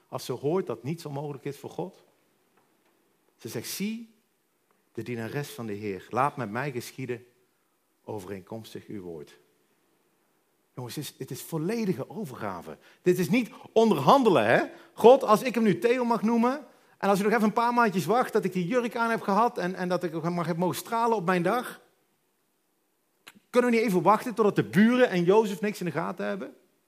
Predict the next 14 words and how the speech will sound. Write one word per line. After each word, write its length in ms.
Want 120
dit 140
gaat 160
vervelend 360
worden. 400
En, 160
en 160
dan 200
doe 120
ik 60
wel 180
wat 140
u 80
zegt." 440